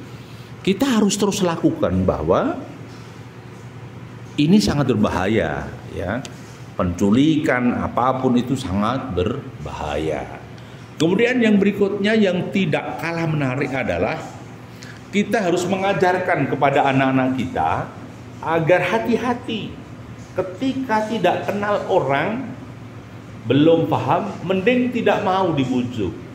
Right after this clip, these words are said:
atau tidak usah diantar, atau tidak diterima dengan pemberian apapun kalau tidak kenal. Maka sebaiknya lebih,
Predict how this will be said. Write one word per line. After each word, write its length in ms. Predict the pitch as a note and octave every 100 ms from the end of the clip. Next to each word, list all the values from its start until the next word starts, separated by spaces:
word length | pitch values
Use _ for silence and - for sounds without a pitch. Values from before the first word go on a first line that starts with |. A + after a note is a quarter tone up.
| - - - -
atau 240 | F3+ F3+ G#3
tidak 160 | G3
usah 160 | G#3 G#3
diantar, 720 | G3+ G3 G3 G3 F#3+ F3 C3
atau 240 | - -
tidak 400 | B3 A#3+ F#3+ F3
diterima 480 | F3+ G3 G3+ G#3 G3
dengan 240 | D#3 D3 D3
pemberian 400 | D3+ C3 C3 B2
apapun 560 | B2 B2 G2 - F2+ D2+ D2 - - -
kalau 320 | G2+ G#2+ D3
tidak 240 | C3 F#2+ -
kenal. 480 | F2 E2 D#2 D2 D2+ - - - - - -
Maka 480 | G2+ F#2 C3+ D3+ C#3+
sebaiknya 480 | - G2 E2+ A2 C3+
lebih, 440 | D3+ B2+ C3 C3